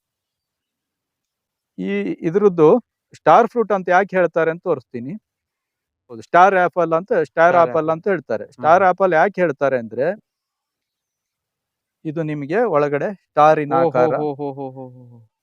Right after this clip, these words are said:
Speaker 1: ಈ ಸ್ಟಾರ್ ಶೇಪ್ ಕಾಣತ್ತಲ್ಲ,
Speaker 2: ಹಾ, ಹಾ, ಹಾ.
Speaker 1: ಅದಕ್ಕೆ ಸ್ಟಾರ್ ಆಪಲ್ ಹೇಳ್ತಾರೆ. ಇದು
Speaker 2: ಹಾ, ಹಾ.
Speaker 1: ಸ್ವಲ್ಪ ಸಪೋಟದ ಫ್ಯಾಮಿಲಿ ಆಗಿರೋದ್ರಿಂದ ಒಂದು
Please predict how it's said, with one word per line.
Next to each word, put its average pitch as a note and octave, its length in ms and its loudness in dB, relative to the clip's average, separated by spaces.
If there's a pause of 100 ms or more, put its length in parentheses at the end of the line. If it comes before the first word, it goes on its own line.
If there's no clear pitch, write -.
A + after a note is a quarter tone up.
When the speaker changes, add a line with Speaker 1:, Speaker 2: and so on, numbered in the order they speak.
(560)
Speaker 1:
ಈ C#3+ 320 -4
ಸ್ಟಾರ್ E3 360 4
ಶೇಪ್ F3 280 0
ಕಾಣತ್ತಲ್ಲ, D3 500 -2
Speaker 2:
ಹಾ, A#3 80 -2
ಹಾ, B2+ 180 -8
ಹಾ. A2+ 120 -16
Speaker 1:
ಅದಕ್ಕೆ F#3 300 -4
ಸ್ಟಾರ್ D#3+ 280 4
ಆಪಲ್ D3 300 0
ಹೇಳ್ತಾರೆ. A#2 400 -6 (140)
ಇದು D#3 200 -8
Speaker 2:
ಹಾ, F3+ 60 -2
ಹಾ. F3+ 60 -2
Speaker 1:
ಸ್ವಲ್ಪ E3 280 0 (300)
ಸಪೋಟದ F3 920 2
ಫ್ಯಾಮಿಲಿ E3+ 400 -2
ಆಗಿರೋದ್ರಿಂದ D3+ 640 -2 (920)
ಒಂದು D#3+ 240 -8